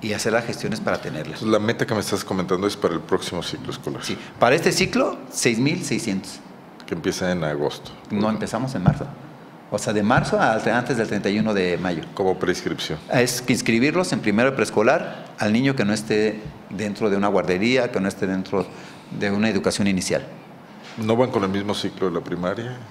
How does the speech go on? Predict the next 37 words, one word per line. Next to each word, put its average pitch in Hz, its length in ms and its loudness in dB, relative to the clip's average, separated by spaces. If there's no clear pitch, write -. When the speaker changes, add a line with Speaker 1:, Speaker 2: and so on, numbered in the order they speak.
Speaker 1:
Va 131 200 4
con 170 100 2
el 156 60 4
mismo 151 120 4
ciclo, 165 340 2
pero 117 440 4
te 120 120 6
da 131 100 6
la, - 360 0
la 127 180 4
misma 147 260 4
ley 143 320 4
y 143 80 4
por 123 200 4
las 107 120 4
bondades 120 600 2
te 113 100 0
da 110 160 4
la 127 120 4
oportunidad 110 560 2
de 117 80 0
inscribirlos 107 520 -2
en 98 120 0
este 98 160 -6
momento. 101 300 0
Speaker 2:
Muy 80 80 -4
bien. - 320 -10
Speaker 1:
Porque 104 280 4
pasa 131 340 4
de 117 140 2
que 98 220 0
hay 117 140 2
niños 123 220 2
que 107 80 0
cumplen 104 340 -2
cuatro 127 320 4
años 131 380 0